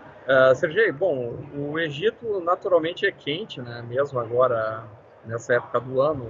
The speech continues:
bastante seco também. Mas o, o, isso não interfere em nada aqui no, no astral aqui do, do evento da, da cop vinte e sete, né? Nós estamos aqui a convite do sebrae, né? Numa parceria também com o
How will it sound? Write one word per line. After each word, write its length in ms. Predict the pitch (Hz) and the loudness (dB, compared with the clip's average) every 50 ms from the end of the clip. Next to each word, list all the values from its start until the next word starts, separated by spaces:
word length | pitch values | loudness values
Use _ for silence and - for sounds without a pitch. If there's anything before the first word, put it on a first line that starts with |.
| 107 107 | -12 -8
bastante 400 | - 120 120 - 151 143 - - | -6 -6 -6 -4 -4 -6 -6 -8
seco 380 | - - - - 165 170 - 123 | -16 -10 -2 -2 -2 0 -2 -6
também. 420 | - - 117 117 117 120 139 165 160 - - - - - - - - - - - - - | -8 -8 -8 -8 -6 -8 -10 -10 -14 -18 -20 -20 -20 -20 -20 -20 -20 -20 -20 -20 -18 -8
Mas 380 | 139 135 143 147 151 147 147 151 | -4 0 2 2 2 0 -2 -4
o, 480 | 156 156 156 151 151 151 151 151 151 - - - - | -2 -2 -2 0 -2 -2 -2 -2 -4 -4 -8 -18 -14
o, 460 | 147 147 143 143 143 143 143 143 147 | -10 -8 -8 -6 -6 -6 -8 -6 -6
isso 220 | 165 170 - - | -6 -6 -6 -4
não 160 | 190 190 185 | -4 -2 -2
interfere 440 | 185 180 - 180 - - 185 185 202 | -2 2 0 0 2 4 0 2 0
em 80 | 202 190 | -2 -4
nada 380 | 175 165 175 196 196 156 135 | 0 2 2 2 2 0 -2
aqui 300 | 117 - - - 147 156 | -8 -8 -8 -10 -10 -10
no, 220 | 151 139 127 123 117 - - - - - - - - - | -10 -10 -12 -12 -12 -14 -16 -16 -20 -20 -20 -20 -18 -16
no 120 | 120 123 | -10 -8
astral 520 | 127 131 131 - - - 135 139 143 135 127 | -8 -8 -10 -12 -10 -2 -2 -2 0 0 -4
aqui 260 | 123 - - - 131 | -6 -8 -8 -12 -12
do, 400 | 135 131 135 135 135 135 131 131 | -12 -12 -14 -16 -16 -14 -16 -16
do 120 | - 131 135 | -14 -14 -14
evento 400 | 131 123 131 139 135 139 - - - | -12 -8 -6 -6 -6 -8 -10 -12 -8
da, 320 | 139 135 135 135 131 127 | -6 -4 -4 -2 -4 -4
da 140 | 127 127 127 | -6 -8 -10
cop 200 | - - 135 - - - | -6 -6 -8 -8 -8 -12
vinte 180 | 139 143 139 | -12 -12 -12
e 40 | - | -12
sete, 480 | - - - 127 117 - - - - - - - - | -6 -2 0 0 0 0 -4 -14 -14 -16 -20 -20 -16
né? 180 | - 120 120 120 120 | -12 -12 -12 -12 -12
Nós 160 | 120 120 139 | -12 -16 -14
estamos 300 | - - 156 156 143 135 | -8 -8 -8 -8 -8 -10
aqui 180 | 135 - - 147 | -10 -6 -6 -6
a 60 | 139 | -6
convite 440 | - - 135 127 131 143 135 - - | -6 -10 -14 -10 -10 -12 -12 -14 -20
do 200 | 120 120 117 117 | -20 -20 -20 -12
sebrae, 540 | - - 165 156 - 127 131 143 156 165 151 | -4 -4 -4 -2 0 0 0 0 0 -2 -6
né? 180 | 131 120 120 117 | -14 -16 -18 -18
Numa 140 | 117 120 120 | -16 -16 -10
parceria 540 | - - 131 127 - - 123 127 135 135 131 | -4 -4 -4 -4 -6 -14 -12 -10 -8 -10 -8
também 460 | - 131 120 120 117 127 131 127 123 - - | -8 -8 -10 -8 -8 -10 -12 -12 -16 -18 -18
com 80 | 143 | -18
o 200 | 139 135 131 127 | -18 -18 -18 -20